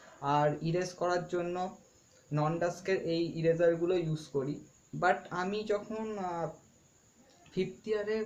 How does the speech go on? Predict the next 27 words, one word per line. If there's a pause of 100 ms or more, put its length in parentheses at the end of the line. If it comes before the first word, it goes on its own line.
বা
second,
যখন
আমি
second
ইয়ারের
exam
দিয়েছিলাম,
মানে
য-,
চারু-,
সর্বভারতীয়
চারুকলা
মন্দিরে, (260)
তো
তখন
ওখানে
handmade
পেপারে
ড্রয়িং
করতে
হতো। (260)
And (100)
এই
পে-,
pencil
আর্ট